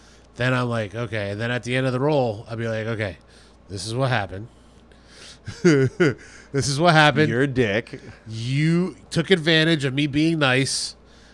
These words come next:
Speaker 1: and so I had to not be nice.
Speaker 2: So you've had this situation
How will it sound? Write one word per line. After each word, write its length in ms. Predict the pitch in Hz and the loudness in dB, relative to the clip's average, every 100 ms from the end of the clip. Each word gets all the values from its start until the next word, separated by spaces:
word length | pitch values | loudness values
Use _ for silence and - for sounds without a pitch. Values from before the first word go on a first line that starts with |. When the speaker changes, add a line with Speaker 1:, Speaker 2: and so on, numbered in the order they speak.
| - - 127 | -20 -16 -12
Speaker 1:
and 160 | 117 | -6
so 400 | - 139 127 123 117 | 0 2 2 0 -2
I 140 | 117 | 0
had 160 | 123 117 | 0 -2
to 60 | |
not 280 | 120 131 113 | -4 -4 -4
be 120 | 113 | -8
nice. 580 | 98 - 98 - - - - - - - - - - - | -8 -14 -12 -10 -10 -12 -18 -20 -20 -20 -20 -20 -20 -4
Speaker 2:
So 160 | 156 | 0
you've 240 | 143 170 160 | 4 4 6
had 220 | 156 139 | 6 6
this 140 | 143 | 2
situation 800 | 160 139 139 131 123 123 113 | 0 0 4 4 4 0 -4